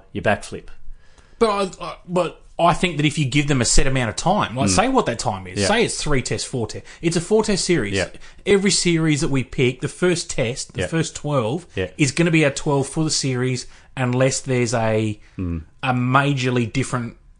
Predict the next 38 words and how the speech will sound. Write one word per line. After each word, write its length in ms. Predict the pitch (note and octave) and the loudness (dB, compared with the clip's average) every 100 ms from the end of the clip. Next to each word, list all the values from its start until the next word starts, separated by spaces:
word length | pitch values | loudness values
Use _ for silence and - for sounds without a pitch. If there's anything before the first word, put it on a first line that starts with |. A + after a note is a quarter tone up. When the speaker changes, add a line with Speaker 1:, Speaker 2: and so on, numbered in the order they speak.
| - | -10
Speaker 2:
conditions 640 | - A#2+ A#2 B2 A#2+ G#2+ | -2 0 2 2 2 0
that 100 | G#2 | 4
Speaker 1:
Yeah. 160 | G2 F2 | 4 6
Speaker 2:
demand 460 | G2 A#2 A#2+ A#2+ A#2 | 4 4 2 2 -2
us 240 | G#2+ - | -4 -6
pick 240 | - C3+ A#2+ | -6 -6 -4
another, 460 | A#2 A2 G#2 G#2 - | -4 -4 -4 -6 -12
a 80 | B2 | -10
person. 380 | B2+ D#3 C3 A2 | -4 -4 -2 2
Speaker 1:
And 100 | B2+ | 4
I'm 120 | C3 | 4
get-, 160 | A2+ D3+ | 6 4
Speaker 2:
We're 60 | C#3 | 6
going 160 | C#3 | 4
Speaker 1:
you 60 | G3 | 2
Speaker 2:
into 180 | D#3+ D3+ | 0 0
every 220 | D3+ C3+ | -2 -2
test 320 | - E3 - | -2 -2 -2
at 60 | - | -6
the 60 | C3+ | -4
moment, 420 | B2+ G2+ G2 A2 | -4 -4 -4 0
Speaker 1:
Yeah. 220 | G2 E2+ - - - | 2 0 -4 -10 -2
Speaker 2:
and 120 | E3+ | 0
it's 120 | D#3+ | 2
a 40 | E3 | 2
lottery 460 | C#3 E3 - D3+ | 4 4 2 -2
who's 200 | B2+ C#3 | 0 -2
gonna 180 | C3 B2+ | -2 -4
get 140 | A2+ A2+ | -4 -4
a 40 | |
game. 560 | G#2+ B2+ C3 F#2 A2 A#2+ | -4 -6 -6 -8 -8 -6
Speaker 1:
Yeah. 160 | E2+ - - | -6 -6 -2
Speaker 2:
And 200 | D3 C#3 | 0 2
literally 420 | D#3+ - E3 D#3+ | 2 2 0 2
every 240 | D3+ C#3+ | 0 0
test 300 | C3+ D3 C#3+ | -2 -2 -2
you 60 | C#3 | -2
go, 160 | B2 | 0